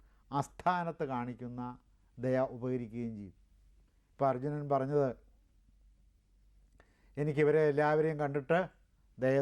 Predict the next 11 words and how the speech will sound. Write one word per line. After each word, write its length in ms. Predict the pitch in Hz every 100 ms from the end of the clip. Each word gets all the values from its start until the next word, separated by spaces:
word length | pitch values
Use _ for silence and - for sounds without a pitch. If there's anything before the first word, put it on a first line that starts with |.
| 135
തോന്നുന്നു" 560 | 131 120 117 104 113 113 90 - _ _ _ _ _ -
എന്നാണ്. 200 | 104 92 - _ _ _ -
"കൃപയാ 460 | 151 143 135 127 123 131 151
പരയാവിഷ്ടോ", 1040 | 110 110 123 123 123 123 123 - _ 117 110 92 73 _ _ _ _ _ _ _ _ _ _ _ _ _ _ _ _ -
പരയായ 680 | 143 147 180 196 202 202 208 214
കൃപ 220 | 185 180 190
തോന്നുന്നു 420 | 202 196 190 175 160 _ _ _ _ _ _ _ _ _ _ _ _ _ _ _ _ _ _ -
എന്നാണ്. 300 | 135 135 101 - _ _ _ _ _ _ _ -
ഇനി 120 | 156 151
ഒരാൾക്ക് 480 | 143 160 180 175 190 202 - 135
അതിൽ 200 | 147